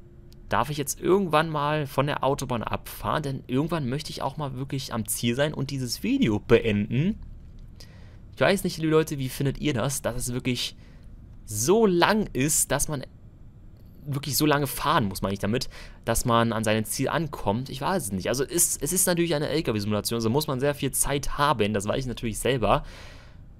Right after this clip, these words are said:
Aber vielleicht hätte ich mich wirklich erstmal informieren müssen, wie weit ich überhaupt fahren muss. Aber leider stand das nicht da. Also kann ich auch leider nichts dafür.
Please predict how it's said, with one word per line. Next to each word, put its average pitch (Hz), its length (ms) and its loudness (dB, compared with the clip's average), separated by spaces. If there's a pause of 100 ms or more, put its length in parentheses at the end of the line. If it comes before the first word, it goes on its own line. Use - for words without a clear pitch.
(640)
Aber - 100 -10
vielleicht 110 240 -4
hätte 120 80 0
ich 120 100 -8
mich - 420 -6 (280)
wirklich 117 300 2
erstmal 101 560 4
informieren 107 540 0
müssen, 98 480 0 (560)
wie 104 120 -4
weit 107 140 6
ich 107 60 -4
überhaupt 107 180 0
fahren 151 240 2
muss. 98 140 -2
Aber 104 240 4
leider 120 260 0
stand 120 260 0
das 127 120 -2
nicht 110 180 -4
da. 139 340 4 (2000)
Also 107 440 0 (360)
kann 156 180 -2
ich 151 140 -2
auch 92 60 0
leider 92 200 0
nichts 90 240 -4
dafür. 113 480 0